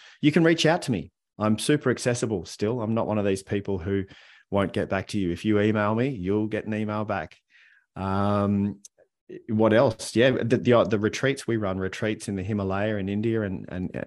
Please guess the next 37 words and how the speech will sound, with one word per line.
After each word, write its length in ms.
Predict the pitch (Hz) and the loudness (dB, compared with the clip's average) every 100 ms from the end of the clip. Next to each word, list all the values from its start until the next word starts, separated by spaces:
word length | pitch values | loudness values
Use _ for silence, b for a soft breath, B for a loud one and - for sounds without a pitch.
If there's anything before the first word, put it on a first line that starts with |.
| - | -4
in 220 | 87 87 | 0 2
Bali. 400 | 92 95 110 117 | 2 4 4 4
My 160 | 95 87 | 0 -2
partner 360 | 101 98 90 | -2 -4 -4
and 80 | 92 | -4
I 120 | 90 | -4
run 220 | 90 92 | -4 -4
retreats 440 | 90 87 101 101 - | -4 -4 -4 -4 -4
together. 400 | 98 101 101 107 B B B B 90 | -4 -2 -2 -4 B B B B 0
Uh, 100 | 92 | 4
my 160 | 107 | 4
book, 360 | 98 135 139 - _ - | 6 4 2 -6 _ -2
The 120 | 92 | 0
Art 120 | 101 | 2
of 80 | 104 | 0
Conscious 320 | 113 110 - | -2 -2 -6
Communication, 680 | - 104 98 127 135 131 131 B B | -4 -2 2 2 2 0 -2 B B
you 120 | 175 | -2
can 120 | 175 | 0
grab 220 | 127 120 107 | 4 4 4
that 160 | 104 | 0
on 200 | 98 90 | 0 -2
Amazon 500 | 80 98 92 98 95 | -4 -6 -4 -4 -4
or 280 | 90 85 82 _ _ _ _ - | -4 -4 -8 _ _ _ _ -8
Booktopia 540 | 98 - 98 92 98 | -6 0 0 2 2
or 160 | 90 87 | 2 2
wherever 280 | 95 95 95 | 2 2 0
you 140 | 90 | 0
buy 220 | 95 92 | 0 0
your 140 | 90 107 | 0 0
books. 400 | 147 - - - B B B B | -2 -2 -14 -18 B B B B
It's 180 | - - | -6 -4
soon 380 | - 123 117 113 | 2 4 6 4
to 120 | 110 | 2
be, 440 | 95 101 95 95 104 _ _ - | 2 4 4 2 -4 _ _ -12
uh, 320 | 90 85 78 | -8 -6 -6
uh, 120 | - | -4